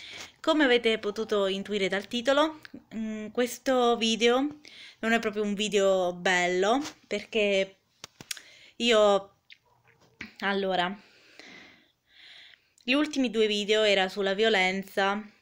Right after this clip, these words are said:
femminile, cioè quando in pratica un uomo fa del male alla donna e la donna si deve saper difendere.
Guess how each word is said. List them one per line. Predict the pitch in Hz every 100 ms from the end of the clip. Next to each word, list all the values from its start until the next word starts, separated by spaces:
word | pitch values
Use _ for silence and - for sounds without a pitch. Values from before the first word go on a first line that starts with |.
| _ _ _ -
femminile, | 202 196 185 170 160 165 190 _
cioè | - 180
quando | 190 208 208
in | 196
pratica | 196 190 180 170 180
un | 196
uomo | 185 185 190 185 - _ _ - - _ _ _ _ _ _ _ _ _ - - _ _ _ _ _ _ _ _ _ _ _ _ _ _
fa | - 208
del | 180 208 202
male | 202 202 190
alla | 180 185
donna | 190 185 180 185 190
e |
la | 202 202
donna | 175 180
si | -
deve | 175 170
saper | 175 175 170
difendere. | 165 160 147 151 160 165 175